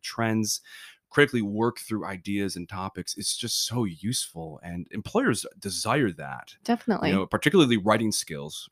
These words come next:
Speaker 1: right?
Speaker 2: Mm-hmm.
Speaker 1: You know, coming out of the field now. And I think, um, all of what we do contributes to that,
Speaker 2: Mm-hmm.
Speaker 1: right? And creates such a wonderful atmosphere. Yeah, couldn't agree more. Um, let's talk about your research interests a little bit.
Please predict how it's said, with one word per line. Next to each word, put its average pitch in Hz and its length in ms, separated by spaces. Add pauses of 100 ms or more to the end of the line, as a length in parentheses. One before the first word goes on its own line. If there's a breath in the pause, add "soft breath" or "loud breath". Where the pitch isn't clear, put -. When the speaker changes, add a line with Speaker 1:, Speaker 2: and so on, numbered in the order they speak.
Speaker 1:
right? 123 220
Speaker 2:
Mm-hmm. 285 140
Speaker 1:
You 92 80
know, 87 100
coming 90 240
out 90 160
of 85 80
the 85 80
field 87 300
now. 85 240
And 90 100
I 82 60
think, 87 320 (380 loud breath)
um, 85 220
all 120 220
of 101 100
what 98 200
we 92 120
do 92 280
contributes - 580
to 73 80
that, 69 360
Speaker 2:
Mm-hmm. 208 220
Speaker 1:
right? 87 200
And 92 100
creates 90 320
such - 160
a 87 40
wonderful 80 420
atmosphere. 80 600
Yeah, 101 220 (120)
couldn't 175 180
agree 110 200
more. 98 320 (460 loud breath)
Um, 127 240
let's 269 160
talk 330 140
about 247 180
your 214 100
research 214 420
interests - 520
a 104 60
little 90 260
bit. 82 340